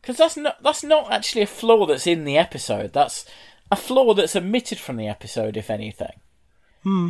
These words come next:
Speaker 1: Do you know, I mean, okay, so I have just said they're not gonna really explain where the green coin comes from. But it's part one of a five-parter. I mean, I find it hard to, and apart from the fact that they've got the floppy shield, that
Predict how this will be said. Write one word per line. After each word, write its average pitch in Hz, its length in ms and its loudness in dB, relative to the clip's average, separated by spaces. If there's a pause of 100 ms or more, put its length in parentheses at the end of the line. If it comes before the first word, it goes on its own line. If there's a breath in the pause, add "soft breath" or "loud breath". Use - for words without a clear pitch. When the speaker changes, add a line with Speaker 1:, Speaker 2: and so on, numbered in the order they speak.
Speaker 1:
Do - 80 -6
you 262 60 0
know, 175 160 8
I - 40 2
mean, 151 160 -2
okay, 170 460 2
so 147 180 2
I 139 40 2
have 143 160 2
just - 180 -10
said 131 200 -2
they're 135 120 0
not 139 240 -2
gonna 120 280 -4
really 120 260 -2
explain 110 420 -4
where 113 100 -2
the 113 80 -4
green 107 300 -8
coin 107 260 -8
comes 107 320 -10
from. 101 280 -10 (600 soft breath)
But 147 320 8 (440)
it's 185 160 -4
part 269 300 4
one 175 240 2
of 135 100 -6
a 135 80 0
five-parter. 143 920 -2
I 147 140 4
mean, 175 320 -4 (240)
I 208 80 0
find 320 300 -2
it 175 80 -2
hard 190 280 2
to, 180 140 -6 (100)
and 226 160 2
apart 247 380 0
from 233 240 -8
the 226 80 -6
fact - 300 -4
that 123 100 -10
they've 156 160 -2
got - 140 -6
the 143 40 -10
floppy 135 380 -6
shield, - 580 -8 (120)
that - 240 8